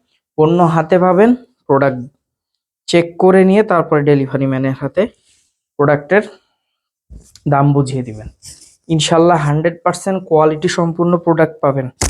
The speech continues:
আরএস ফ্যাশন সবসময় চেষ্টা করে আপনাদেরকে বেস্ট এবং ইউনিক কালেকশন দিতে। এই ডিজাইনটা দেখেন যে কতটা ইউনিক, কতটা জোস। আলহামদুলিল্লাহ, এইসব ডিজাইনগুলো যখন দেখবেন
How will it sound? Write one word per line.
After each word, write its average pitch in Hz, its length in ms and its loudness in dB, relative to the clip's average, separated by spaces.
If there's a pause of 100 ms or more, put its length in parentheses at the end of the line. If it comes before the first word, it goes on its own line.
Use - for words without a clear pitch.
(400)
আরএস 156 320 2
ফ্যাশন 190 440 -2
সবসময় 190 580 -2
চেষ্টা 190 320 -4
করে 190 260 4 (580)
আপনাদেরকে 175 580 -2
বেস্ট 180 480 2
এবং 170 260 0
ইউনিক 190 340 0
কালেকশন 165 460 0
দিতে। 127 320 -4 (680)
এই 196 140 6
ডিজাইনটা 185 520 2
দেখেন 160 400 0
যে 175 180 -4
কতটা 202 420 -2 (160)
ইউনিক, 185 400 2
কতটা 170 400 -2
জোস। 131 340 -8 (640)
আলহামদুলিল্লাহ, 185 580 4
এইসব 180 300 0
ডিজাইনগুলো 180 540 2
যখন 180 380 2
দেখবেন 165 460 0